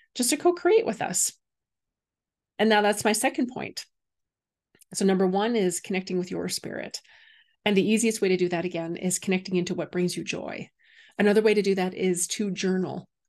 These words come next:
Anytime that you journal, you're accessing different aspects of your brain and your reality.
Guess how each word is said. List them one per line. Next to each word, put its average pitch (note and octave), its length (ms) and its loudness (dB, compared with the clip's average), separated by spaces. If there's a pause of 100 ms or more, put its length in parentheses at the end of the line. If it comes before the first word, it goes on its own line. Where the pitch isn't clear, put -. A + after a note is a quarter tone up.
(140)
Anytime G#3+ 380 4
that G#3+ 80 4
you G3+ 120 -2
journal, G#3 520 -2 (240)
you're G3 160 2
accessing F#3 880 0 (160)
different G#3 320 -2
aspects F3+ 460 -4
of F#3 100 0
your F3+ 100 4
brain F3+ 380 2
and F3 80 -2
your F3 120 -4
reality. - 680 -6